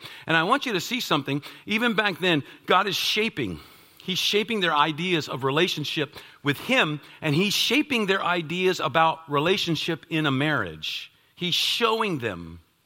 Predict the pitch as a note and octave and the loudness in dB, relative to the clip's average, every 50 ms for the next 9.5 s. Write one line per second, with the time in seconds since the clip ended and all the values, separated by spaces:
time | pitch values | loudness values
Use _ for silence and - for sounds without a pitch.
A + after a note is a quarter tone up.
0 | _ _ - D#3 E3 E3 D3+ - - - - A#3 A3+ - - - - B3 B3 G3+ | _ _ -4 -2 -2 0 0 -2 -4 -4 -4 -4 -4 -4 -4 -4 -2 -2 0 0
1 | D#3+ B2 A#2 G#2 F#2 E2 - - - - D3+ D#3 D#3+ D#3+ E3 F#3+ F#3 E3 C#3+ B2 | 0 -2 -2 -4 -6 -8 -12 -18 -14 -6 -2 -2 0 0 2 2 2 2 2 0
2 | A2 - - - - - - G#3+ G#3 F3+ C3+ D#3+ F#3 G#3 B3+ C4+ G3+ A3+ F3+ C#3 | -2 -6 -14 -18 -6 0 0 0 0 0 0 0 2 2 2 2 0 -2 -2 0
3 | F3 G#3+ A#3 - - - D#3+ C#3+ E3+ E3 F3+ F#3 F3+ E3+ E3 D#3 - C#3+ D3+ D#3 | 0 0 0 -2 -4 -6 -2 0 2 2 4 4 2 0 -2 -2 -4 -4 -4 -4
4 | - - - G2 D2+ - _ _ _ _ _ _ _ _ _ _ _ _ _ _ | -4 -4 -6 -6 -8 -8 _ _ _ _ _ _ _ _ _ _ _ _ _ _
5 | - B2+ C3 A#2 D3 C#3 C#3 B2 A2 A#2+ A#2 G2+ D#2 C2+ - _ _ _ _ _ | -6 -4 -2 0 0 -2 -2 -4 -6 -6 -6 -6 -8 -12 -18 _ _ _ _ _
6 | _ _ _ _ _ _ _ _ _ _ _ _ _ _ _ _ _ _ _ _ | _ _ _ _ _ _ _ _ _ _ _ _ _ _ _ _ _ _ _ _
7 | _ _ _ _ - G2+ A2 B2+ C#3+ C#3 - - - A#3+ D4+ C#4+ F#3+ B2 G#2 F#2+ | _ _ _ _ -18 -10 -4 -2 -2 -2 -2 0 0 0 0 0 0 -2 -2 -4
8 | G#2 G2 - - A2+ F#2+ A#2 A2 G#2+ G#2 G2 G2+ - - - A2 G2+ - - G2 | -6 -8 -8 -10 -8 -4 -2 -2 -2 -2 -4 -8 -10 -12 -12 -12 -10 -10 -10 -10
9 | F2 D#2+ F2+ E2 D2+ - D2+ C#2 C2+ - | -10 -10 -12 -14 -16 -16 -18 -18 -18 -20